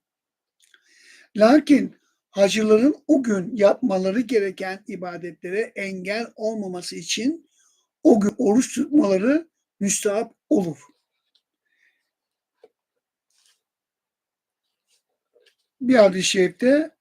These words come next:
devam ediyor. Her kim Zilhicce'nin sekiz ve dokuzuncu geceleri, Kurban Bayramı gecesi, Ramazan-ı Şerif Bayramı'nın gecesi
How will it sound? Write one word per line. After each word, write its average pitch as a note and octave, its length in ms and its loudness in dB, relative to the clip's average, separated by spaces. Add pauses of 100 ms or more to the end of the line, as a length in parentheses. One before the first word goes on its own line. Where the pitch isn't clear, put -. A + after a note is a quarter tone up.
(160)
devam F#3+ 340 0
ediyor. F3 360 -4 (920)
Her D#4+ 340 4
kim G#3 260 2
Zilhicce'nin G#3+ 640 -2
sekiz A3 480 2
ve A3 140 -4
dokuzuncu G3 580 -6
geceleri, F3+ 600 -8 (460)
Kurban A3+ 640 2
Bayramı F#3 420 -8
gecesi, F3 640 -10 (500)
Ramazan-ı G#3+ 540 4
Şerif A3 400 -2
Bayramı'nın G3+ 440 -4
gecesi F3 600 -10